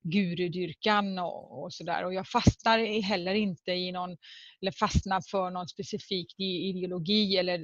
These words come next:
liksom riktning inom coachning eller något annat som, som en del av mina andra kollegor gör, att de liksom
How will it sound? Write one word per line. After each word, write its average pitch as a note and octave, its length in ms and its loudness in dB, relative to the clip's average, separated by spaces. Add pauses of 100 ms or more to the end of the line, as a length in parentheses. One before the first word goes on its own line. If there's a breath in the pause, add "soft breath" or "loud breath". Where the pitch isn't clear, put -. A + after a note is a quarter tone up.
(200)
liksom F#3 300 -8
riktning G3+ 560 -4
inom F3 340 -6
coachning F3+ 560 -6
eller E3+ 340 -4
något F3 220 -8
annat D#3 320 -2
som, F3 240 -10
som F3+ 240 -8
en F3 120 -8
del E3+ 160 -6
av E3+ 120 -6
mina E3+ 200 -10
andra E3 260 -6
kollegor F3+ 420 0
gör, E3+ 180 0
att E3+ 160 -2
de F3 140 -10
liksom E3+ 400 -10